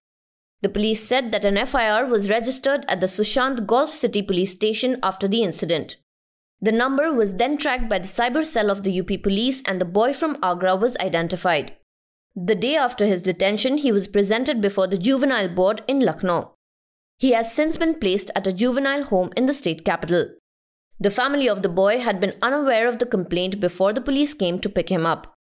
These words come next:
The minor's grandmother told the Indian Express, and I quote,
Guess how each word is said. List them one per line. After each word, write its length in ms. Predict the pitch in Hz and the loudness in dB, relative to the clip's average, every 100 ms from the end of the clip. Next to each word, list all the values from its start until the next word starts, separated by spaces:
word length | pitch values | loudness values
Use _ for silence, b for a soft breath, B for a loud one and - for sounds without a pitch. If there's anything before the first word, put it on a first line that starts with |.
| _ _ _ _ _ | _ _ _ _ _
The 60 | 196 | -2
minor's 420 | 190 185 180 180 | 2 2 2 2
grandmother 540 | 190 208 247 214 226 254 | 0 0 0 0 0 0
told 280 | 285 226 | 2 2
the 120 | 208 202 | 4 2
Indian 220 | 277 262 | 2 2
Express, 460 | 220 - 220 254 | 0 0 0 0
and 140 | 262 202 | 0 0
I 80 | 170 | -2
quote, 400 | - 269 277 | 0 0 0